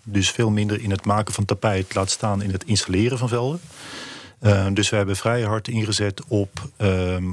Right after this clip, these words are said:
wat wij dan noemen going downstream. Hè, dus tapijt maken en ook, eh, insta-,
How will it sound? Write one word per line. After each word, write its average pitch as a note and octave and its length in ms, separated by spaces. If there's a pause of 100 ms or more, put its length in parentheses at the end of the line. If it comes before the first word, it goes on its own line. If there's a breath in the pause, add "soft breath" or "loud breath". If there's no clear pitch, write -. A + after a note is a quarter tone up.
wat G2 160
wij F#2+ 120
dan F#2 100
noemen F#2 400
going G2 260
downstream. A2 480
Hè, C#3 120
dus A2 200
tapijt A2+ 380
maken G2+ 420
en G2 180
ook, G2 240
eh, F#2 340
insta-, G2 220